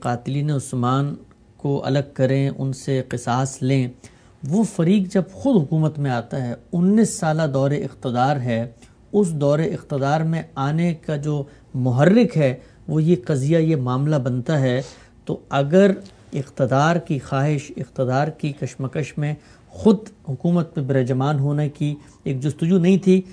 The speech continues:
تو پھر اصل محرک کا کیا ہوا، قاتلین عثمان کا کیا ہوا؟ انیس سالہ بلا شرکت غیر دور اقتدار ہے، سیدنا امیر معاویہ نے جس بنیاد پہ سب کچھ ہوا،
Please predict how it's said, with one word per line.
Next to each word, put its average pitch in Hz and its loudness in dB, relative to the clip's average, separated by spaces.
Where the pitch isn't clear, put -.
تو 156 -4
پھر 180 0
اصل 180 -2
محرک 139 -4
کا 143 -4
کیا 147 -4
ہوا، 151 -2
قاتلین 147 -8
عثمان 139 -4
کا 147 -6
کیا 143 -2
ہوا؟ 160 0
انیس 185 4
سالہ 160 -2
بلا 135 -2
شرکت 135 -8
غیر 135 0
دور 131 -2
اقتدار 135 -2
ہے، 147 0
سیدنا 139 -2
امیر 139 0
معاویہ 123 0
نے 131 0
جس 160 -4
بنیاد 139 2
پہ 190 -2
سب - -4
کچھ 147 -6
ہوا، 139 0